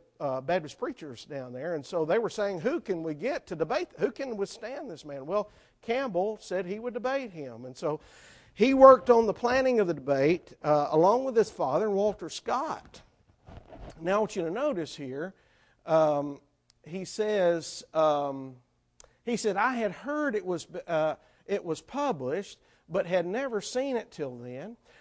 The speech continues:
I knew it would not ha-, uh, have time to, uh, I would not have time to read it then, and so I began turning over the leaves,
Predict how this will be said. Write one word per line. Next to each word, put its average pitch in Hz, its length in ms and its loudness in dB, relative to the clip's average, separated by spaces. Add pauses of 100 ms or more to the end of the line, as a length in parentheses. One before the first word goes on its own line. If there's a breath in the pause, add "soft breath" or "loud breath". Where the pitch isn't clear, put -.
(160 soft breath)
I 190 160 2
knew 233 500 0
it 185 140 -8
would 175 160 -2
not 175 300 -6
ha-, 165 260 -4
uh, 156 240 4
have 156 320 -4
time 185 320 -8
to, 160 160 -20
uh, 147 160 -4
I 147 140 0
would 220 180 2
not 208 140 -2
have 156 160 -2
time 170 260 -6
to 147 120 -12
read 233 260 -4
it 139 120 -12
then, 143 320 -6
and 160 160 -6
so 202 140 0
I 180 60 4
began 214 360 -4
turning 226 360 -4
over 214 200 0
the 220 100 -4
leaves, 165 440 -6